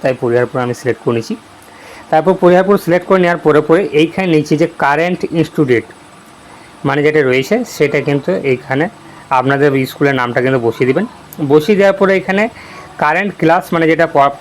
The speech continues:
আই-, এখন যেটা পড়াশুনো করছে যে ক্লাসে, সেই ক্লাসের নামটাকে কত ওয়ান টু যেটা হবে সেটা বসিয়ে দিবেন। তো আমাদের ক্লাস ওয়ান, তাই ক্লাস ওয়ানেরটা বসিয়ে দিলাম।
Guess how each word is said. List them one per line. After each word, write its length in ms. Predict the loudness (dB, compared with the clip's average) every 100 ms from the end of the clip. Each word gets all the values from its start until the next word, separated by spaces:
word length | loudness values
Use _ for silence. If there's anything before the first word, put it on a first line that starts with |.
| -6
আই-, 260 | -2 -2
এখন 300 | -4 -2 0
যেটা 200 | 2 0
পড়াশুনো 460 | 2 2 2 0 -2
করছে 400 | 2 0 2 0
যে 160 | 0 2
ক্লাসে, 320 | 0 0 -2
সেই 160 | -2
ক্লাসের 360 | -2 -2 -2 -2
নামটাকে 540 | -2 -4 -4 -2 -4 -6 -14 -20 -6
কত 180 | -2 2
ওয়ান 380 | 4 4 2 0 -2
টু 140 | 0
যেটা 240 | 0 0 0
হবে 200 | -2 -2
সেটা 160 | -2
বসিয়ে 340 | -2 -4 -2 0
দিবেন। 180 | 0 -2 -12 -20 -10 -2
তো 80 |
আমাদের 200 | 0 0
ক্লাস 260 | 0 -2 0
ওয়ান, 200 | -2 0
তাই 80 | -2
ক্লাস 240 | -2 -2
ওয়ানেরটা 340 | -2 -2 -2 -2
বসিয়ে 260 | -2 -2
দিলাম। 180 | -4